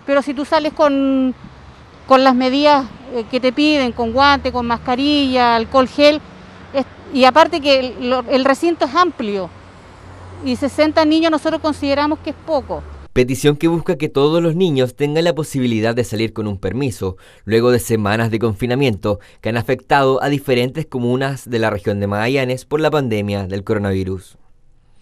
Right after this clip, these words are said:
Speaker 2: Además, pronto se acabará el año escolar, por lo que muchos niños se quedarán sin actividades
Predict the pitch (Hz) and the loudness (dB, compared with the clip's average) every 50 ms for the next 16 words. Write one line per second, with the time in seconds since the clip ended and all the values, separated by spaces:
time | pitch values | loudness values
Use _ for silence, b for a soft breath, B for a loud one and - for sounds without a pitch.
0 | b b b b b b b b b - 110 120 127 156 160 139 135 - - _ | b b b b b b b b b 2 4 4 6 6 4 2 2 -2 -4 _
1 | 131 139 143 147 170 170 - 180 143 156 147 131 117 113 117 120 117 113 107 95 | 2 2 2 2 0 -2 -2 0 4 4 4 6 6 4 4 2 2 0 -2 0
2 | - 117 143 143 110 98 - - 113 110 95 107 104 104 120 123 123 143 143 151 | 0 2 2 2 2 0 -2 -2 -2 -2 -2 -2 -2 -2 -2 -2 -2 -2 -2 -2
3 | 165 170 160 151 147 135 - 156 131 123 127 127 127 135 135 123 - - 156 160 | 0 0 0 0 -2 -2 -4 -6 -2 2 2 2 2 0 -2 -4 -4 -4 -4 -4
4 | 151 - _ 160 156 156 147 151 151 160 151 143 135 139 - | -4 -4 _ 0 0 2 4 4 6 6 4 4 2 -2 -6